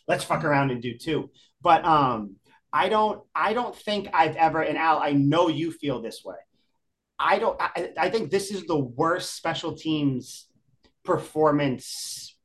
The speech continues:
in a year that I've seen out of a Bill Belichick team in the twenty plus years that he's been here.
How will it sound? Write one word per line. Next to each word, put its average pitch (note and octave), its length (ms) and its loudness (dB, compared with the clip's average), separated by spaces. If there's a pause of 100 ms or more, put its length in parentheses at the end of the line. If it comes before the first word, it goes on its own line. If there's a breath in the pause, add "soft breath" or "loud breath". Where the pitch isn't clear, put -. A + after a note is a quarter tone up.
(120)
in E3+ 140 -2
a D#3 60 0
year C#3+ 360 2
that D3 120 0
I've C#3 280 2
seen E3 280 -2
out D#3 160 2
of D3 80 0
a D3+ 80 0
Bill D#3 220 2
Belichick D#3 480 -2
team F3 320 -8 (280 soft breath)
in E3+ 220 0
the C#3+ 100 2
twenty E3 320 -2
plus D3+ 320 -2
years B2 200 -2
that A2+ 60 -10
he's A2+ 160 -10
been F2 120 -14
here. - 80 -20